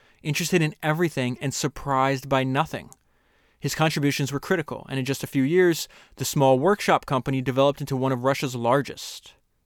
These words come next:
Uh, with time, the assortment of products for the civilian market expanded to include heating units and piping conduits. Emanuel had invented and was now manufacturing Russia's first central heating system as well.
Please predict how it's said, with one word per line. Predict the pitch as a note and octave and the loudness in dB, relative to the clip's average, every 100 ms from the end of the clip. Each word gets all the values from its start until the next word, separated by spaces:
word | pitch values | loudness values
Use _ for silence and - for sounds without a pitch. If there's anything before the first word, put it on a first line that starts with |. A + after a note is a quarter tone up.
| _ _ _ _ _ _ _ _ | _ _ _ _ _ _ _ _
Uh, | B2+ B2 | -2 0
with | C3 | 0
time, | - F3 F3 E3 | 0 2 4 2
the | |
assortment | C3 D#3 D3 C3+ C3+ | 0 -2 -2 -4 -6
of | C3+ - | -8 -4
products | D#3 C#3+ C#3 - | 2 4 2 -4
for | |
the | B2+ | -6
civilian | B2 D3 F#3 E3 | -4 2 2 2
market | D3 C#3+ A#2 | 0 0 -6
expanded | - D3 D3 D3 C#3+ | -6 -2 0 -2 -2
to | C3+ | -6
include | A#2+ C3+ A#2+ | -2 -2 -2
heating | E3 E3 D#3+ | -2 0 0
units | C#3+ C#3 B2+ | 0 -2 -4
and | B2 | -10
piping | - C#3 C#3+ B2+ | -2 -2 -2 -6
conduits. | B2 C#3 G#2+ - - - - - - | -4 -4 -6 -12 -16 -20 -20 -20 -6
Emanuel | C3 C3 D3 D#3+ D#3 | 0 2 2 4 2
had | C#3 C#3 | 2 0
invented | C3 B2 C#3+ D3+ C3 A#2+ - - - | 0 0 0 0 -4 -6 -8 -20 -10
and | C3 | -4
was | C3 B2 | -2 0
now | C3+ C3+ | 0 2
manufacturing | C3+ C3 C#3+ B2 C3+ B2 | 2 0 0 -2 -2 -4
Russia's | A#2+ B2+ - | -4 -6 -8
first | B2+ A#2 | -6 -6
central | C3 - B2 | -8 -8 -12
heating | - E3 C#3 | -2 0 0
system | - A#2 A#2+ | -4 -10 -10
as | A#2 B2+ | -10 -4
well. | C#3 C3+ - | -2 -2 -6